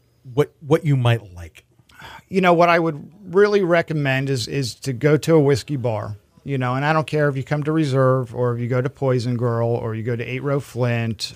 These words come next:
Speaker 2: or Federal Grill or anywhere, Julep, I mean, Anvil, go, I mean, any of these places. Um, you know, and, and kind of where I put kind of a little asterisk next to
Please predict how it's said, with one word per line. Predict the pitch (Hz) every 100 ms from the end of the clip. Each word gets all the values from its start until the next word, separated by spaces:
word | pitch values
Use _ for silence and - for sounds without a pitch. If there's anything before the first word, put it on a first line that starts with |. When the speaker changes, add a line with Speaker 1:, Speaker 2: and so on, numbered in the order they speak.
| -
Speaker 2:
or | 117 117 113 113 113
Federal | 101 135 139 147
Grill | 131 135 131 131 131 131 113
or | 120 113 151
anywhere, | 185 196 185 180 175
Julep, | 143 123 175 175 165 151
I | 143
mean, | 143 139 - _ _ _ _
Anvil, | - 160 160 156 160
go, | 131 180 180
I | 175
mean, | 165 160
any | 175 196
of | 185
these | 175
places. | - 165 147 123 117 - - _ _ _ _ _ _
Um, | - 151 147 135 123 - - - 220
you | 175 170
know, | 143 147
and, | - 160
and | 156 156 131
kind | 175 196
of |
where | 180 175
I | 160
put | - 175 -
kind | 165 156
of | 143
a | 143 143
little | 156 139
asterisk | 143 147 147 139
next | 151 135 - -
to | 156 139 135 127